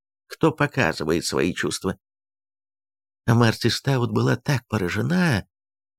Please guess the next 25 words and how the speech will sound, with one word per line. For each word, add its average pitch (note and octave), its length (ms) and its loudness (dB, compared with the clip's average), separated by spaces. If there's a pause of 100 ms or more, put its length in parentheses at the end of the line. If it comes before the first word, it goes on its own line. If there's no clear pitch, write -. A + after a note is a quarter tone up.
(140)
что - 240 0
теперь D#3 360 0
не D#3 100 0
могла D#3 340 0
уйти E3+ 360 -2
отсюда. - 560 -4 (960)
Лесоторговец A2 800 4
подтвердил, G#2+ 640 2
что - 280 0
сам G2 380 -2
прекрасно F2 560 -2
все D#3+ 180 -4
знает. F#3+ 360 -2 (720)
Уинтерборн D3+ 920 2 (360)
давно B2 440 4
влюблен B2+ 400 2
в B2+ 40 -4
его C3+ 240 0
дочь. F3+ 380 -6 (420)
Именно C3 400 4
поэтому A2+ 640 4
он A2+ 320 2
и C#3 180 2
решил B2+ 500 2
соединить A#2 880 0